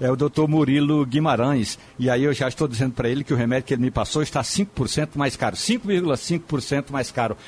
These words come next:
Viu, doutor Murilo Guimarães? Mas eu estou tomando o remédio como o senhor mandou. Agora, com relação a essa questão toda, ontem eu conversei com o secretário executivo do Ministério da Saúde e ele me disse o seguinte: e é bom que a gente saiba, né?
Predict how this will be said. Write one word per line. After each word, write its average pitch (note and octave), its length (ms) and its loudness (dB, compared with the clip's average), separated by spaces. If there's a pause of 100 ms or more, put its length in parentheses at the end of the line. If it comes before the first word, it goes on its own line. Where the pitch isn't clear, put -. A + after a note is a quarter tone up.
(160)
Viu, E3+ 220 2
doutor D3+ 240 2
Murilo A#2+ 320 2
Guimarães? G#2+ 480 0 (120)
Mas C#3 200 0
eu E3 40 2
estou E3+ 200 -2
tomando C#3 260 -2
o C#3 40 0
remédio A#2+ 340 0
como C3+ 180 0
o C3 40 -2
senhor C3+ 180 0
mandou. B2 280 2 (280)
Agora, G3 240 2
com C4 140 2
relação F3 600 0
a D#3 100 4
essa D#3 200 -2
questão C3+ 340 -2
toda, E3+ 260 0
ontem A3+ 340 0
eu F#3+ 140 0 (160)
conversei C#3+ 480 0
com D3+ 140 -6
o C3 60 -6
secretário C3 520 -2
executivo A#2+ 560 -4 (300)
do D3+ 80 0
Ministério C#3 460 0
da B2 100 -2
Saúde D#3 320 -2
e G#3+ 60 2
ele A3 140 -2
me G#3+ 100 -2
disse A3+ 220 -2
o A3 40 -4
seguinte: D3 320 -4 (100)
e D3+ 140 2
é C#3 60 2
bom D#3+ 160 2
que - 100 -2
a C#3+ 80 2
gente C3+ 420 -2
saiba, G#2+ 360 0
né? C#3 100 0